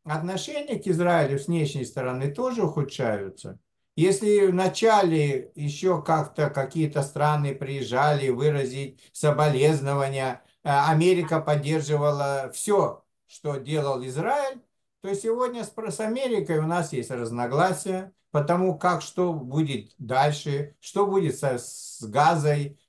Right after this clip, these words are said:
кто там будет управлять. Э, европейцы начинают выступать, что смотрите, что творится в секторе. Это предвестник геноцида, может быть, некоторые общественные международные организации заявляют.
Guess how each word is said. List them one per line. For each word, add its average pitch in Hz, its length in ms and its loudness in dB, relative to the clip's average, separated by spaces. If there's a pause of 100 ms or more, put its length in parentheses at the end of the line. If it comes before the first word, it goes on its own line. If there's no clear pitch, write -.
(100)
кто 196 160 2
там 147 200 2
будет 127 300 -4
управлять. 135 800 0 (320)
Э, 156 160 2
европейцы 196 1120 0
начинают 190 640 -2
выступать, 190 600 -2
что 202 640 -4 (480)
смотрите, 208 500 -6
что 202 200 -8
творится 202 440 -4
в - 60 -6
секторе. 113 720 -6 (220)
Это 185 760 2
предвестник 165 640 0
геноцида, 165 640 -2
может 151 400 -4
быть, 120 320 -4 (260)
некоторые 147 760 2
общественные 131 1160 -2
международные 131 840 -2
организации 120 800 -4
заявляют. 113 680 -4